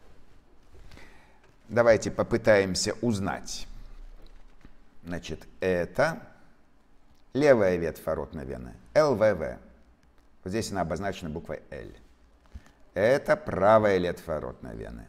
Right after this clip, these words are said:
обозначена буквой «Р», а здесь «П В В». Это вот на картинке. И тогда, смотрите,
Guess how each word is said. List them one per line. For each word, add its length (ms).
обозначена 580
буквой 460
«Р», 360
а 120
здесь 340
«П 220
В 120
В». 240
Это 240
вот 200
на 360
картинке. 640
И 100
тогда, 720
смотрите, 580